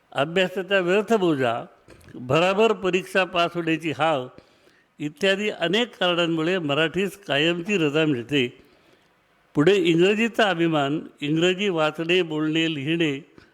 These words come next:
सर्व इंग्रजीत, अशा सुशिक्षित मंडळींचा मराठी वाङ्मयास काहीच लाभ होत नाही.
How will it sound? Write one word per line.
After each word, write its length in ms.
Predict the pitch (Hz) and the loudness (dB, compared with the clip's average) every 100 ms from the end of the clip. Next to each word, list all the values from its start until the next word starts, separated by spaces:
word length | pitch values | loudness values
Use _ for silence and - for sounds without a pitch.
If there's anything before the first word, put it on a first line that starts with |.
| _ _ - | _ _ -2
सर्व 240 | 185 208 | 0 2
इंग्रजीत, 520 | 196 170 170 156 120 117 - _ - _ _ - _ | 2 4 4 2 0 -6 -16 _ -20 _ _ -20 _
अशा 420 | - 147 196 208 | -4 2 2 2
सुशिक्षित 640 | 196 170 139 202 175 247 226 | -2 -6 -2 -4 0 0 0
मंडळींचा 880 | 190 180 170 160 156 151 143 135 156 - _ _ _ 127 | 2 2 2 0 -2 -2 -2 -2 -6 -18 _ _ _ -2
मराठी 460 | 127 160 185 214 | 0 2 2 0
वाङ्मयास 680 | 196 160 147 151 156 160 - - | 2 0 0 -2 -2 -2 -8 -4
काहीच 340 | 131 131 160 170 | -2 -2 -4 -4
लाभ 400 | 160 127 139 143 | -4 0 0 0
होत 180 | 127 139 131 | -2 -6 -4
नाही. 400 | 131 123 147 117 | -2 2 2 0